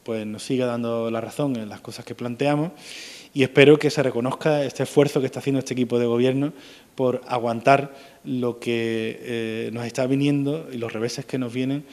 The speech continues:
cuando siempre tenemos la pretensión de solucionar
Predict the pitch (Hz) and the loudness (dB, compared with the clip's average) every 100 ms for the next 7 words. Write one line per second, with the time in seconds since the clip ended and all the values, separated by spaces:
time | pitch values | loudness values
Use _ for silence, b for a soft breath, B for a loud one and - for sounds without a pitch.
0 | B B - 113 113 110 - - 123 117 | B B -8 -4 -4 -4 -8 -6 -6 -4
1 | 123 131 B B - 113 113 117 110 110 | -6 -6 B B -10 -8 -6 -6 -8 -10
2 | 107 101 117 113 107 - 110 104 107 110 | -12 -10 -8 -8 -10 -10 -10 -10 -8 -10